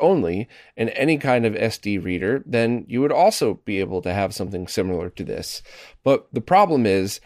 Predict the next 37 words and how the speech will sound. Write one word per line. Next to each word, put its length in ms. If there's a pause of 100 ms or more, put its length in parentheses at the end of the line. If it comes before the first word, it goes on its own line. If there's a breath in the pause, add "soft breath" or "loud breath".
(160 soft breath)
that 240
N 160
T 180
S 120
C 180
versions 600
of 240
those, 260 (140)
uh, 100 (140)
Action 340
Replay 560
and, 200 (280 loud breath)
you 80
know, 60
the 100
full 520
S 160
D 240
kits 460 (100)
are 100
completely 1000
out 380
of 100
stock, 480
and 140
they 80
are 80
not 320
going 200
to 80
be 100
made 240
anymore. 540 (280 loud breath)
And 100
the 60
pal 320
ones 360